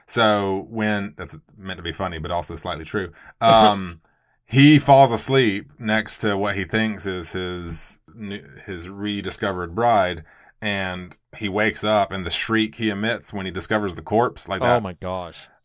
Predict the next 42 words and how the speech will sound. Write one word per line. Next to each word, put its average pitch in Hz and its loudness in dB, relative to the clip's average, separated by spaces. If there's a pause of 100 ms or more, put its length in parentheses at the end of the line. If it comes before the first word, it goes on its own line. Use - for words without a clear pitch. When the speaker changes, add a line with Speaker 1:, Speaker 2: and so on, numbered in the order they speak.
Speaker 1:
I 104 10
was, 101 2 (120)
I 101 2
was 92 2
probably 101 4
close 98 -2
to - -16
dozing 101 -2
there, 113 0
and 107 0
I 92 -2
was 90 -4
like, 90 0
"Oh, 208 10
I'm 170 6
awake. 165 6 (120)
Oh, 156 -4
I'm 226 8
here. 139 -2
Speaker 2:
<laughs> - -20 (260)
Speaker 1:
Yep. 127 0 (240)
Speaker 2:
Yep, 143 0
got 120 -2
my 135 6
attention. 143 6
Speaker 1:
I'm 147 4
awake. 151 6
Yep. 135 0 (140)
Oh 170 6
gosh, 143 6
she's 123 -6
freaky." 98 -4 (520)
Um, 101 0
Speaker 2:
Now, 127 4
Speaker 1:
she, 143 -6 (100)
Speaker 2:
I 123 -6
w- 135 -4
Speaker 1:
she 131 -8
did. 110 -2 (480)
Speaker 2:
<laughs> 147 -4
She 120 -6
did. 95 -4